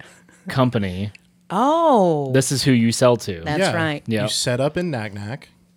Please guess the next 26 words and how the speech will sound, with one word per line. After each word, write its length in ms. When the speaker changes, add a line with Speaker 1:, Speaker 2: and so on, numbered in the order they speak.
Speaker 2:
Well, 360
Growing 320
Media 340
can, 220
we 120
can 160
bridge 380
that 180
Naknek 760
gap 420
right 100
Speaker 3:
Yeah. 120
Speaker 2:
there. 300
Speaker 1:
Yeah. 340
Speaker 3:
We 80
have 140
a 80
knack 340
for 140
knack, 360
knack, 240
knack, 180
knack, 180
Speaker 1:
<laughs> 640
Speaker 3:
knack, 200
knack. 200